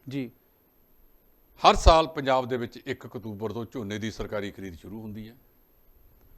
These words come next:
Speaker 2: ਹੁਣ ਵੀ ਇੱਕ ਅਕਤੂਬਰ ਤੋਂ ਇਹ ਸ਼ੁਰੂ ਕਰ ਰਹੀ ਹੈ। ਪਤਾ ਲੱਗਿਆ, ਇੱਕ ਤਾਂ ਸਾਨੂੰ ਪਤਾ ਹੈ ਕਿ ਚੌਲ ਮਿੱਲ ਮਾਲਕ, ਜਿਨ੍ਹਾਂ ਨੂੰ ਰਾਈਸ ਮਿੱਲ ਕਹਿੰਦੇ ਆ, ਉਹਨਾਂ ਦਾ ਰੌਲਾ ਹੈ, ਕਿਉਂਕਿ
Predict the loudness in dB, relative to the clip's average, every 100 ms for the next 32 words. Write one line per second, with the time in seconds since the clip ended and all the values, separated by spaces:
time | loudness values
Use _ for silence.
0 | -20 _ _ _ 4 6 6 4 2 -6
1 | -4 0 2 4 4 2 -8 _ -20 -20
2 | -20 -20 -20 -20 -20 _ _ -6 0 0
3 | 0 -6 -6 -4 0 0 2 0 0 0
4 | 2 6 6 4 2 2 2 -2 _ _
5 | _ -20 _ -20 -20 -16 -8 -4 0 4
6 | 4 2 -2 0 2 0 -2 -6 0 4
7 | 6 4 0 0 2 2 0 -6 -6 -6
8 | -2 -2 -2 -4 -6 -4 -4 -4 -4 -6
9 | -16 _ _ _ _ _ _ _ _ _
10 | -20 -20 -20 _ _ -12 -4 0 2 2
11 | 2 0 -2 -6 -4 -4 -4